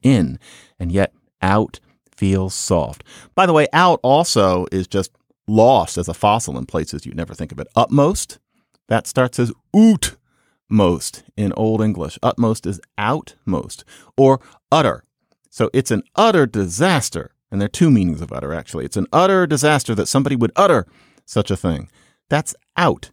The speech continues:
And so extreme is outer. To utter is to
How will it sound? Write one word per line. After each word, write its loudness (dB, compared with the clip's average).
And -2
so 0
extreme 2
is -6
outer. 0
To -2
utter 2
is 2
to 0